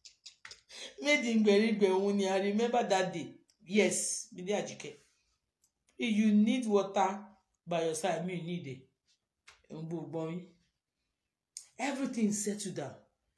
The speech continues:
Àwọn ohun tó wá lẹ́yìn sí, you can see sister mo pé with Legba, Tóyìn gangan, because bó ni mo fẹ́ dúró sí? Nígbà tí ọ̀rẹ́ mi Fọlá gbéjà wá,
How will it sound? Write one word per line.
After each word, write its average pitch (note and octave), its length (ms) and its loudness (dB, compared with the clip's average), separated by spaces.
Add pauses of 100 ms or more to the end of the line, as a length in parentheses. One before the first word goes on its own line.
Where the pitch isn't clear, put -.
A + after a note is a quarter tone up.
(220)
Àwọn A#3+ 220 2
ohun B3 180 4
tó C4+ 140 0
wá B3+ 100 0 (100)
lẹ́yìn C4 380 4
sí, A#3 220 0 (540)
you A3+ 80 -2
can B3+ 160 0
see - 100 -4
sister A#3 320 -4
mo A#3 120 -4
pé C#4 160 -4
with G#3+ 260 -8
Legba, G3 440 -2 (380)
Tóyìn B3+ 360 2
gangan, F3 580 0 (200)
because G#3+ 380 -4 (240)
bó A3+ 220 -2
ni A3 80 2
mo G#3 120 4
fẹ́ G#3+ 180 0
dúró G#3+ 200 -2
sí? G3+ 200 -4 (800)
Nígbà C#4 320 0
tí - 280 -8
ọ̀rẹ́ F3 340 2
mi D#3+ 80 -8
Fọlá D#3+ 360 -10
gbéjà E3 340 -8
wá, C3 140 -10